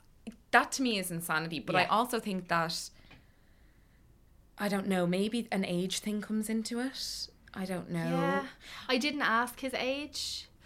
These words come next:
Speaker 2: I don't know why. I, I don't know why I built an age profile on him, but I had him as, in my head as someone in his late twenties.
Speaker 1: Okay.
Speaker 2: Yeah.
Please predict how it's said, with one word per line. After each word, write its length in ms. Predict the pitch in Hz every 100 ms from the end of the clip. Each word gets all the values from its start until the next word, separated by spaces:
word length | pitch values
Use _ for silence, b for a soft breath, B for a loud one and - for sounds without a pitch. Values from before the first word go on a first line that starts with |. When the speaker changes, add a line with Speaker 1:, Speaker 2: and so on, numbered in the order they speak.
| B -
Speaker 2:
I 100 | 302
don't 220 | 370 440
know 100 | 330
why. 500 | 233 170 175 208 285
I, 240 | - - 202
I 20 |
don't 200 | 208 214
know 80 | 202
why 240 | 190 190
I 80 | 180
built 320 | 175 175 175
an 60 | 175
age 280 | - 165 -
profile 400 | 165 165 175 180
on 100 | 170
him, 60 | 151
but 120 | 165
I 60 | 180
had 240 | 175 190
him 100 | 247 247
as, 80 | 214
in 120 | 190 180
my 100 | 160
head 280 | 165 160 160
as 120 | 156
someone 220 | 160 151
in 100 | 147
his 140 | 151
late 180 | 151 139
twenties. 500 | - 151 156 - - - -
Speaker 1:
Okay. 760 | 277 277 - 254 320 277 175 175
Speaker 2:
Yeah. 220 | - 135